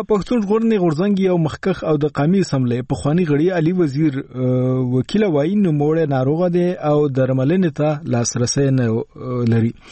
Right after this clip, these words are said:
منیز کاکړ د اپریل په دېرشمه پر ایکس پاڼه لیکلي چې له خپل موکل سره یې پر ویډیو لینک خبرې وکړې او ورته معلومه شوه چې هغه ډېر ناجوړه دی. هغې دعوه کړې چې علي وزیر ته په جیل کې د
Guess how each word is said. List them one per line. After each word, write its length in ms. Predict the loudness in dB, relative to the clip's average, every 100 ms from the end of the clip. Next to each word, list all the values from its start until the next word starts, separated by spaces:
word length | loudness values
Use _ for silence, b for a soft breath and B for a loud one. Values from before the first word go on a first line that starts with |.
| B B -6 -2
منیز 400 | 0 2 0 0
کاکړ 480 | 0 0 -2 0 0
د 80 |
اپریل 340 | 0 0 0 0
په 220 | 0 -2
دېرشمه 480 | 0 -4 0 0 0
پر 160 | 0 -4 -2
ایکس 260 | -4 -4 -4
پاڼه 220 | -2 0 2
لیکلي 340 | 0 0 0 0
چې 160 | 0 0
له 220 | 0 0
خپل 240 | -2 -2
موکل 380 | 0 0 0 -2
سره 220 | 0 0 0
یې 40 |
پر 180 | 0 0
ویډیو 400 | 2 2 2 2
لینک 220 | 0 -2
خبرې 400 | -4 -4 -2 2
وکړې 300 | 2 0 -2 B B B -2
او 100 | 0
ورته 200 | 0 0
معلومه 340 | 0 2 2 0
شوه 200 | 0 0
چې 100 | 0
هغه 240 | 0 0
ډېر 240 | 0 2 2 0
ناجوړه 380 | 0 0 0 -2
دی. 140 | -4
هغې 260 | -2 0 0
دعوه 260 | 0 0
کړې 180 | 0 -2
چې 120 | 0 0
علي 140 | 2
وزیر 300 | 2 0 -2
ته 140 | -2 -4
په 140 | -2
جیل 220 | 0 0
کې 160 | 0 -2
د 120 | 0